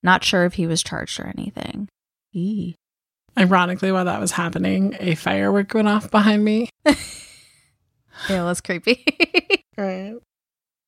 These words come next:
Speaker 1: Hmm. All right. Etsu Ra writes,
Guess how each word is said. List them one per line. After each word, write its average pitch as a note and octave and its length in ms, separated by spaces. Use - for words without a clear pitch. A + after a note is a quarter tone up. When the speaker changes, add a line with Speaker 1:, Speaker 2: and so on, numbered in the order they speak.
Speaker 1:
Hmm. F3+ 420
All G#3 80
right. - 240
Etsu G3 500
Ra D#3 520
writes, E3 640